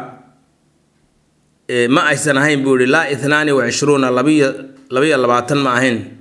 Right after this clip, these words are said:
sida uu sheegay Ibnu Isxaaq, wallahu aclam. Xaalatu tawaari fi lmadiina,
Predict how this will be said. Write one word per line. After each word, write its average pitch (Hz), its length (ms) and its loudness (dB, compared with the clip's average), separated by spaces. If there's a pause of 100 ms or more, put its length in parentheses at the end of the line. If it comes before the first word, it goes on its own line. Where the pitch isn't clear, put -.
(200)
sida 143 240 -2
uu 120 140 -2
sheegay 127 360 0
Ibnu 117 200 -4
Isxaaq, 131 280 -2
wallahu 123 380 0
aclam. 101 260 -4 (2500)
Xaalatu 180 460 2
tawaari 151 500 0
fi - 140 -2
lmadiina, 131 420 2